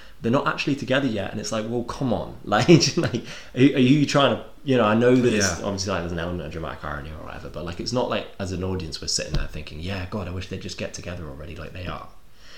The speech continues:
Speaker 1: Like,
Speaker 2: Yeah.
Speaker 1: there's no, there's no ambiguity about it. There's no,
Speaker 2: Yeah.
Speaker 1: there's no, in a, in a sense, there's no, like, real human relationship there.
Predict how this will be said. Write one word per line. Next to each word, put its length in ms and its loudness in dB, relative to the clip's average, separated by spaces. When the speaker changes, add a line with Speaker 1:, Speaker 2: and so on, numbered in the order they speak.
Speaker 1:
Like, 100 -6
Speaker 2:
Yeah. 40 2
Speaker 1:
there's 140 0
no, 280 2
there's 160 -4
no 140 0
ambiguity 600 -4
about 360 -12
it. 140 -14
There's 160 -8
no, 220 0
Speaker 2:
Yeah. 60 -6
Speaker 1:
there's 120 0
no, 180 4
in 200 0
a, 40 2
in 80 0
a 60 0
sense, 360 0
there's 200 -4
no, 140 -2
like, 220 -6
real 220 -4
human 320 -8
relationship 640 -8
there. 160 -14